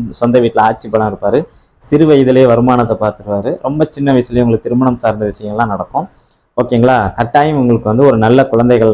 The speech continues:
குழந்தை அமைப்புகள்லாம் இவருக்கு பிறக்கும் அப்படின்னு சொல்லலாம். மூன்றாவது இடத்துல சுக்கிரன் இருப்பது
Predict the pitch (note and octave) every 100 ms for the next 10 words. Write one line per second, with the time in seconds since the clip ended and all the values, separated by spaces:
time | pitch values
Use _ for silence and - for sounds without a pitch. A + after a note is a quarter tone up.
0 | G2+ A#2+ B2 A#2+ A2 G#2 G2 F#2+ C3 C#3+
1 | A2 - A#2+ G2+ F2+ - F#2 F2+ _ -
2 | G2+ F#2 - F#2 - F2+ F2 - - -
3 | _ _ _ _ _ _ - - _ _
4 | _ _ - - F#3+ G3+ G3 F3+ D3+ A#2+
5 | A2 G2+ - - - _ _ - _ -
6 | - _ _ - F3 F3 E3 C3 A#2+ C3+